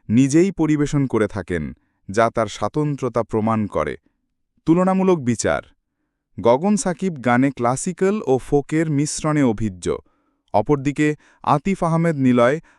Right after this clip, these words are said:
আধুনিক রোমান্টিক ধারায় বেশি সফল। একজন অভিজ্ঞ ও সময় পরীক্ষিত, আর অন্যজন নতুন প্রতিভা ও সৃজনশীলতায় ভরপুর।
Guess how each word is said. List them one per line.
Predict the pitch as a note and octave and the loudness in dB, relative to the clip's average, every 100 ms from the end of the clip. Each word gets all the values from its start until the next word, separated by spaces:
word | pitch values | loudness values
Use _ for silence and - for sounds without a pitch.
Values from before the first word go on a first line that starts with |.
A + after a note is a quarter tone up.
| - | -2
আধুনিক | G#2+ A2+ D3+ G3+ G3+ | 0 2 2 0 0
রোমান্টিক | C3+ C#3 D3+ D#3 F3 | 0 2 0 -2 -4
ধারায় | A#2+ A#2 B2 E3 | -4 -2 0 0
বেশি | A2 C3 D#3+ F#3 | 0 -2 -2 -4
সফল। | - G#2+ - D2+ G#1 _ _ _ _ _ _ | -4 -4 -4 -6 -6 _ _ _ _ _ _
একজন | - G#2+ G#2+ B2+ - | -4 -4 0 -2 -2
অভিজ্ঞ | G#2 A#2 C#3+ C3 D3+ E3 - _ | -2 -2 -4 0 0 0 -4 _
ও | G#2+ | -4
সময় | A2 B2 C3+ D#3 D3+ | -2 0 0 0 0
পরীক্ষিত, | D#3 D#3 - D#3 D#3+ E3+ - _ _ - | -4 -4 -8 -2 0 0 -6 _ _ 0
আর | A2+ | 2
অন্যজন | B2 E3+ F#3 A2+ G2+ D#3+ _ _ | 2 2 0 0 -2 -4 _ _
নতুন | B2 D3+ G#3 G3 | 0 2 2 0
প্রতিভা | E3 D3 E3+ D#3 D#3+ G#3 - _ | 0 -2 -2 -2 -2 -4 -6 _
ও | A2+ A#2 | -2 -2
সৃজনশীলতায় | - D#3 F#3+ G3 - F#3+ F3+ F3+ E3 | 0 0 0 -2 -2 -4 0 0 0
ভরপুর। | A#2+ D3 C#3 F#2+ | 0 -2 -2 -4